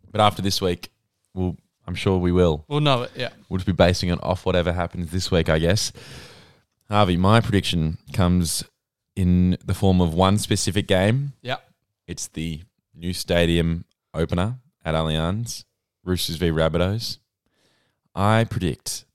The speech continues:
Speaker 1: that two or more tries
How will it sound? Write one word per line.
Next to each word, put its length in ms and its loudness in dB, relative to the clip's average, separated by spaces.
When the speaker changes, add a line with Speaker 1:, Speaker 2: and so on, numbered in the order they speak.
Speaker 1:
that 240 -4
two 560 0
or 220 0
more 320 4
tries 840 -2